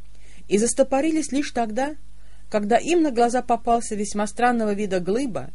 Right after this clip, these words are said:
чёрного базальта с начертанными, с начертанными на ней непонятными символами, которые они расценили как изначальный язык и решили, что это нечто вроде послания последних хозяев Эара в пустыне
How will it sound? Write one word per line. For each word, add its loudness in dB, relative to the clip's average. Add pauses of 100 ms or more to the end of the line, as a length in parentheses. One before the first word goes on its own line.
чёрного 2
базальта 0 (600)
с -6
начертанными, 0 (380)
с -6
начертанными 0
на 2
ней 0
непонятными 0
символами, -4 (720)
которые 4
они 4
расценили -4
как -2
изначальный 0
язык -2 (680)
и -2
решили, 2
что 0
это -2 (600)
нечто 0
вроде 0
послания 0
последних -2
хозяев 0
Эара 2
в -6
пустыне -4